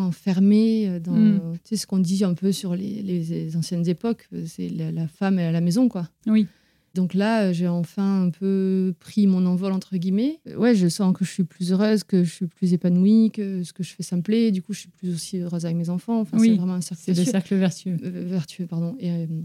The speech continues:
Speaker 1: mais en tout cas, c'est, c'est très propre à chacun. Enfin, je comprends tout à fait qu'on peut être épanoui à élever ses enfants.
Speaker 2: Et dans ta vie de famille, justement, euh, comment t'organises ton temps ? Parce que être autrice, c'est aménager ton temps à peu près comme tu veux, j'imagine.
Speaker 1: Ouais.
Speaker 2: Comment t'organises ta vie de famille par rapport à ça ?
Speaker 1: Ouais, ben, on se fait un peu avoir. <laughs>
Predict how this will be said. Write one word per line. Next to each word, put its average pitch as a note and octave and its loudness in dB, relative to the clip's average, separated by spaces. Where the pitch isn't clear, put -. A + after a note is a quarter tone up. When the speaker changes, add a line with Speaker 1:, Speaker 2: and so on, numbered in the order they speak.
Speaker 1:
mais F3+ 0
en F3 0
tout - -8
cas, A#3 0
c'est, E3 -4
c'est E3 -10
très - -8
propre - -8
à F3 -6
chacun. F#3+ -10
Enfin, E3+ -6
je D#3 -8
comprends E3+ -6
tout - -12
à E3+ -2
fait - -6
qu'on F#3 -6
peut E3+ -8
être - -14
épanoui F3+ -4
à E3+ -6
élever E3+ -4
ses F3 -12
enfants. F3 -8
Speaker 2:
Et G3 2
dans F#3+ 2
ta G#3 4
vie G#3 4
de G#3+ -2
famille, B3 6
justement, A#3+ 2
euh, G#3 2
comment A#3 2
t'organises A3+ 4
ton A#3+ 0
temps ? B3 4
Parce F#3+ 2
que G#3 -2
être F#3 0
autrice, A3 0
c'est F#3 2
aménager G3+ 4
ton G3 0
temps G3+ 2
à F3+ 2
peu F#3 0
près - -4
comme E3+ 0
tu - -2
veux, A#3 4
j'imagine. A3+ 4
Speaker 1:
Ouais. - 0
Speaker 2:
Comment A3 2
t'organises G#3 4
ta G3+ -2
vie F3+ 2
de - -10
famille F#3+ 4
par F#3 -2
rapport E3 -2
à E3+ 0
ça ? E3 -8
Speaker 1:
Ouais, A#3 2
ben, F#3 2
on E3 2
se D#3+ -4
fait F3+ 2
un F3 4
peu F#3 0
avoir. A3+ 2
<laughs> A#3+ 4